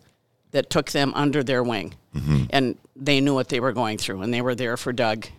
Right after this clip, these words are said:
Speaker 1: and Denny, and it was real helpful for them.
Speaker 2: Yeah.
Speaker 1: And Mike, Mike was married and had a little Lisa, so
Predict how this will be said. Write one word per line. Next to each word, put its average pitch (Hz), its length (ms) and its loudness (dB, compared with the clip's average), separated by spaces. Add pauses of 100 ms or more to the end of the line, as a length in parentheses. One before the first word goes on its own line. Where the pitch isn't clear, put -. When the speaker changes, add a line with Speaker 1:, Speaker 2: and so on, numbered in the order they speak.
(120)
Speaker 1:
and 123 160 -2
Denny, 120 380 2
and 110 100 0
it - 80 -4
was - 160 -4
real 156 200 2
helpful 127 340 -2
for - 160 -6
them. 101 240 -6 (200)
Speaker 2:
Yeah. 143 260 2
Speaker 1:
And 143 100 2
Mike, 143 400 2
Mike 147 220 0
was 139 160 0
married 127 280 2
and 123 120 0
had 120 160 0
a 127 40 -4
little 127 200 -2
Lisa, 120 360 -2
so 117 360 -4